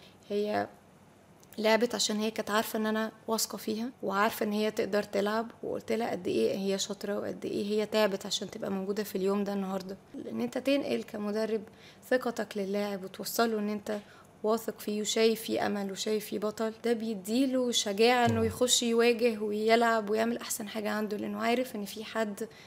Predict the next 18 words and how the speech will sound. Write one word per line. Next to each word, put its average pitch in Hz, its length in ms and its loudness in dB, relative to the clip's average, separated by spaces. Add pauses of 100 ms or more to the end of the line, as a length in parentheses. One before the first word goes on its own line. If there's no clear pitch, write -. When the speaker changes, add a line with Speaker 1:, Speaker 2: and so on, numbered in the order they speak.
(160)
Speaker 2:
في - 120 2
ظهره. 104 280 4
Speaker 1:
في 226 120 6
ظهره. 190 320 2 (160)
Speaker 2:
صح. - 80 -12
Speaker 1:
بالظبط. 190 260 -6 (300)
Speaker 2:
صح. 104 60 -4 (300)
طيب 127 140 8
في 127 60 2
النهاية 147 200 6
سارة، 180 580 4
لو 123 180 8
هطلب 143 340 6
منك 156 320 6
تقولي 131 340 2
نصيحة 123 520 2 (400)
ل-، 107 480 0 (200)
للاعبين 104 560 2